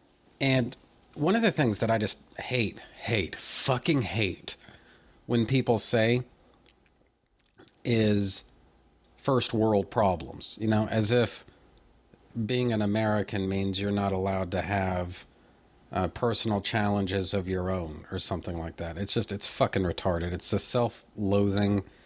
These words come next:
white guilt-inducing, just fucking bullshit attitude. It just, it fucking pisses me off. But, you know, I mean, it was maybe clever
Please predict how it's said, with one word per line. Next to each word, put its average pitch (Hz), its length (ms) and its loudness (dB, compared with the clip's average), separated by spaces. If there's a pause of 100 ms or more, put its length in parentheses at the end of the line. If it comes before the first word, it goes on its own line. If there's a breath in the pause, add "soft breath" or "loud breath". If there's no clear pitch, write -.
(760 loud breath)
white 104 640 0
guilt-inducing, 98 1500 0
just 104 220 -8
fucking 107 420 -2
bullshit 92 520 0
attitude. 87 480 -4
It 98 80 -4
just, 101 200 -6
it 110 180 -8
fucking 104 260 -2
pisses 92 320 -4
me 87 160 -4
off. 87 320 -6 (600 loud breath)
But, 101 240 2 (500)
you 127 140 0
know, 113 100 4
I 117 140 2
mean, 123 120 4
it 123 140 2
was 123 240 0
maybe 117 240 4
clever 104 640 0